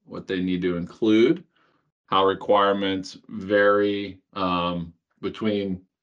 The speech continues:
Europe and the U S or even state to state within the U S or maybe even within individual territories within Europe, right? But, you know, where are there nuances and things you need to know about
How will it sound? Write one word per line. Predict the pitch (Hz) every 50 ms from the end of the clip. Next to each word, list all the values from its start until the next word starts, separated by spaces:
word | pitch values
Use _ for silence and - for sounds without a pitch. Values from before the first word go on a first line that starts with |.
| _ _ _ _ -
Europe | 90 92 98 117 127 135 139 139 135 -
and | 139 131 135
the | 131
U | 123 127 131 127 127
S | 123 123 127 135 139 135 -
or | 110 101
even | 98 95 92 92
state | 90 - - 120 117 113 113
to | 107
state | 107 - 127 120 120
within | 110 110 113 120 117 120
the | 120
U | 117 117 117 117
S | 117 117 120 120 127 127 - -
or | 98
maybe | 92 92 95 95 95 98
even | 98 98 101 92 101 98 95 95 - _ - - - - _ _ _ _
within | - - 73 95 98 101 104 101 95 78 - _
individual | - 98 98 98 95 95 104 - 107 107 107 104
territories | 113 113 107 104 104 110 110 107 107 107 101
within | 101 95 113 110 107 104
Europe, | 110 113 104 85 - -
right? | 92 95 - 98
But, | 98 92 - - _ _ - _ _ _ _ _ _ _ _
you | 107 98
know, | 95 92
where | 92 98 107 107
are | 104 104
there | 101 104 98 95 98
nuances | 98 98 98 95 92 92 90 90 - 95 92 90
and | 92 85 87
things | 95 92 92 90
you | 90 92
need | 90 90 87
to | 85
know | 90 87 87 87 87 87
about | 85 85 87 87 87 82 - -